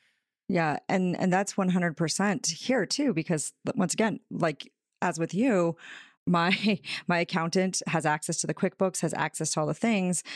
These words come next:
has access to, you know, the business stuff as well. And so he just, he just takes care of it. He just grabs everything. And if there's some receipts he needs, I've got them stored in the cloud and I can just send them to him in a bundle.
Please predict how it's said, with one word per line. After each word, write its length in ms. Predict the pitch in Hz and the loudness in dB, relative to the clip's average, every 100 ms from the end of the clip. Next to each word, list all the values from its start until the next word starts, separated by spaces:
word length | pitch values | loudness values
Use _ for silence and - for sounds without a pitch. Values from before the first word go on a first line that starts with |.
| - | -4
has 120 | 190 | -2
access 500 | 160 165 165 180 170 | 2 0 0 -2 0
to, 540 | - - 170 165 165 156 | -2 0 2 4 2 2
you 80 | 160 | 0
know, 120 | 151 | 0
the 80 | 143 | 0
business 360 | 175 165 170 | -2 0 0
stuff 280 | - 160 156 | 0 -2 -2
as 160 | 147 139 | -2 2
well. 380 | 202 233 175 170 | 4 4 4 2
And 220 | 175 160 | 0 0
so 460 | - 175 165 160 - - - - | 2 4 4 2 -2 -18 -18 -4
he 140 | 196 | 0
just, 240 | 202 - _ _ | 0 -2 _ _
he 140 | - 185 | -2 0
just 220 | 196 - | 0 0
takes 180 | 196 - | -2 -2
care 220 | - 175 | 0 2
of 80 | 226 | 0
it. 160 | - | -2
He 120 | - 170 | -2 0
just 240 | 175 - _ - | 0 -2 _ 0
grabs 320 | 175 196 185 | 2 2 2
everything. 580 | 185 180 175 165 202 - | 0 2 2 2 2 0
And 420 | 180 165 156 151 | 0 2 2 0
if 120 | 156 | 0
there's 220 | 156 156 | 0 0
some 140 | - 151 | 0 0
receipts 320 | 151 165 165 | 0 -2 -2
he 140 | 175 | 0
needs, 400 | 160 165 202 - - | 2 2 0 -2 -2
I've 140 | 165 | -2
got 220 | - 151 | 0 0
them 260 | 160 156 156 | 0 0 0
stored 340 | - - 156 | 0 0 0
in 100 | 156 | 0
the 60 | 147 | -2
cloud 320 | - 160 190 | -2 0 2
and 120 | 180 | 2
I 60 | 151 | 0
can 120 | 156 | 0
just 320 | 147 - - | 0 -2 -2
send 300 | - 165 156 | -2 -2 0
them 160 | 156 151 | 0 0
to 160 | 160 170 | 0 0
him 160 | 165 | 2
in 40 | 165 | 2
a 60 | |
bundle. 400 | 185 247 - - | 2 0 -2 -4